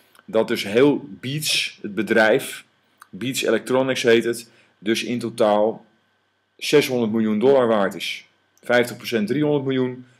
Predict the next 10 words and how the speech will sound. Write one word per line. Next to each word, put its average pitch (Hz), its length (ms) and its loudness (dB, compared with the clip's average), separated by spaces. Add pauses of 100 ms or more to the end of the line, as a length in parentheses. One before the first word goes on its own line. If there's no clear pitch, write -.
(340)
honderd 123 300 0
procent 113 360 -2
van 110 100 -4
het 95 120 -2
bedrijf 92 400 0
is - 140 -8
zeshonderd 104 420 -4
miljoen 95 260 -8
dollar 107 300 2
waard. 73 340 -10